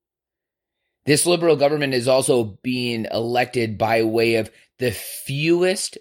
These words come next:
votes by Canadian citizens and has had their own record broke every single time and has still got elected.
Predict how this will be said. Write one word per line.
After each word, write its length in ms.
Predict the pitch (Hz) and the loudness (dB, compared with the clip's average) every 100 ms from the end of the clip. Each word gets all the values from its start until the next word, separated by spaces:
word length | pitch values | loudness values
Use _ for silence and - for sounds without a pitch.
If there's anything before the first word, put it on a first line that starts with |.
| _ | _
votes 580 | 110 110 123 104 95 - | -14 -2 0 0 -2 -4
by 180 | 110 113 | -4 -4
Canadian 800 | - 117 113 113 120 131 139 | -4 -6 -4 -4 -4 -6 -6
citizens 640 | 131 - 120 113 98 82 85 - | -6 -4 -4 -4 -6 -8 -10 -8
and 160 | 113 | -6
has 280 | 107 113 117 | 0 0 0
had 180 | 123 117 | 0 0
their 220 | 110 107 | 0 -2
own 380 | 113 139 170 190 | 0 2 0 -2
record 500 | 165 139 143 135 113 | 0 0 0 -4 -4
broke 380 | 120 113 90 - - | -2 -2 -2 -8 -8
every 540 | 120 135 127 143 151 | -6 -6 -6 -4 -4
single 560 | 151 - 135 135 131 123 | -4 -2 -2 0 0 -2
time 580 | 110 117 117 87 73 80 _ _ _ _ _ _ _ _ _ _ _ _ _ - | -2 -2 0 -2 -6 -12 _ _ _ _ _ _ _ _ _ _ _ _ _ -4
and 100 | 113 | 0
has 160 | 117 - | 0 -2
still 340 | - 139 131 | 0 2 2
got 220 | 123 113 | 2 0
elected. 500 | 110 113 113 78 73 | 0 -2 -2 -8 -14